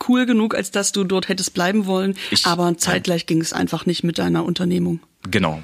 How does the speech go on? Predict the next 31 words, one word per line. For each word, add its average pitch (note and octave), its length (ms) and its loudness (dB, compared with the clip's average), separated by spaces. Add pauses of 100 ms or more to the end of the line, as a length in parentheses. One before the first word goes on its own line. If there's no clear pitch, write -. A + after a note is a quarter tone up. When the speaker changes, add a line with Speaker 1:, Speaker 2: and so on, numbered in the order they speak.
Speaker 2:
richtig. - 320 -2
Also F2 220 2
ich F#2+ 100 2
hätte G#2+ 220 0
gern, G2+ 320 2
äh, F2+ 160 -2
beides F#2+ 360 0
gemacht, G2+ 400 -2
aber E2+ 140 -2
es - 140 0
war E2 80 -2
einfach - 220 -6
nicht, - 280 -8
Speaker 1:
Mhm. F#3+ 60 2
Speaker 2:
nicht F3+ 140 0
möglich. - 340 -4
Und F#2 160 -2
ich D#2 120 2
glaube, G2 240 2
die G2+ 80 2
Lerninhalte F#2 600 0
dort F#2 340 0 (380)
sind F#2 280 2
auch, E2+ 440 -2
ähm, E2+ 220 0
auf - 260 -4
einem E2 420 0 (180)
sehr F2+ 240 2
professionellen F2 680 -2
Stand. E2+ 360 -2
Äh, E2 340 -2